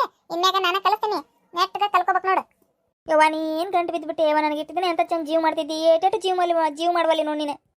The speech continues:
Speaker 1: ಜೀವ್ ಮಾಡ್ತೇನೆ, ಮಾಡ್ತೇನೆ. ಏನೇ, ನೀ ಎಲ್ಲ ಕರೆಕ್ಟ್ ಆಗಿ ಹಾದಿಗೆ ಬಾ, ಜೀವ್ ಮಾಡ್ತೇನೆ. ಯಾ, ಹೋಗ್ಲಿ ಬಿಡ್ರಿ ಗಂಗಮ್ಮರೇ, ಪಾಪ ಹಂಗೆ ಮಾತಾಡಕತ್ತೀರಿ ರೋಜಾಗೆ? ಅಯ್ಯ, ಹಂಗಲ್ರಿ, ಮತ್ತೆ ಈಕಿ ಶಾಣಿಕ್ ಆಗುದು ಯಾವಾಗ ಅಂತೀನಿ ನಾನು.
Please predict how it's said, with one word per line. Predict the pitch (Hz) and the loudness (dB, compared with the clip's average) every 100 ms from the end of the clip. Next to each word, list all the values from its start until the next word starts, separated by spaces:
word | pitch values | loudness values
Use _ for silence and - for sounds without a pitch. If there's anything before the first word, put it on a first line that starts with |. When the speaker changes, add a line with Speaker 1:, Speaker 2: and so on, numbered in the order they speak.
| - | -12
Speaker 1:
ಜೀವ್ | 359 508 | -2 0
ಮಾಡ್ತೇನೆ, | 523 480 440 | 2 0 0
ಮಾಡ್ತೇನೆ. | 392 403 330 247 _ | -2 -2 -6 -8 _
ಏನೇ, | 381 453 294 _ - | -6 -6 -6 _ -6
ನೀ | 370 | -2
ಎಲ್ಲ | 381 427 | 0 0
ಕರೆಕ್ಟ್ | 392 381 | -2 -4
ಆಗಿ | 381 | -4
ಹಾದಿಗೆ | 349 320 359 | -2 -2 0
ಬಾ, | 330 349 392 466 - _ - | 0 2 0 -4 -10 _ -18
ಜೀವ್ | 294 359 370 | -4 -2 0
ಮಾಡ್ತೇನೆ. | 320 320 262 _ _ _ _ 698 659 640 508 - - 762 784 - - - 784 415 571 719 - - 659 - - - - - - - - - - - - - _ _ _ _ _ _ _ _ _ | -2 -4 -12 _ _ _ _ -20 -20 -20 -20 -20 -20 -20 -20 -20 -20 -20 -20 -20 -16 -14 -12 -12 -12 -12 -14 -14 -14 -16 -18 -20 -20 -18 -18 -20 -20 -20 _ _ _ _ _ _ _ _ _
ಯಾ, | 403 381 | -6 -2
ಹೋಗ್ಲಿ | 403 508 | 0 -2
ಬಿಡ್ರಿ | 440 403 | -4 -6
ಗಂಗಮ್ಮರೇ, | 311 359 381 330 - _ _ | -4 -4 -2 -4 -6 _ _
ಪಾಪ | 392 523 | -4 -2
ಹಂಗೆ | 440 466 | -2 -2
ಮಾತಾಡಕತ್ತೀರಿ | 640 466 466 440 415 392 | 0 -2 -2 -2 -2 0
ರೋಜಾಗೆ? | 339 403 392 392 _ _ _ - | 0 0 -2 -4 _ _ _ -6
ಅಯ್ಯ, | 370 403 | 0 2
ಹಂಗಲ್ರಿ, | 392 508 480 427 208 - _ | 2 0 0 2 0 -4 _
ಮತ್ತೆ | 466 508 | -14 -10
ಈಕಿ | 494 | -6
ಶಾಣಿಕ್ | 494 466 659 605 | -2 -2 0 -2
ಆಗುದು | 508 480 | 0 2
ಯಾವಾಗ | 480 427 | 2 0
ಅಂತೀನಿ | 370 392 | -4 -2
ನಾನು. | 381 | -2